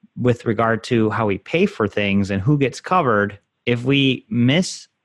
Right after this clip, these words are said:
the lesson, we're gonna, we're gonna be in big trouble. But we need to,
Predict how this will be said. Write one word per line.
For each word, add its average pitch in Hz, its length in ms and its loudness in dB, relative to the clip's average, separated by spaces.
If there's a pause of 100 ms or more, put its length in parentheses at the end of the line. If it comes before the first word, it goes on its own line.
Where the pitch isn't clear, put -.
(360)
the 117 340 2
lesson, 101 800 -2 (160)
we're 120 160 -2
gonna, 131 400 0
we're 117 120 -2
gonna 131 220 0
be 120 140 0
in 107 100 2
big 110 180 0
trouble. 120 520 0 (400)
But - 140 0
we 123 100 2
need 135 180 0
to, 139 260 0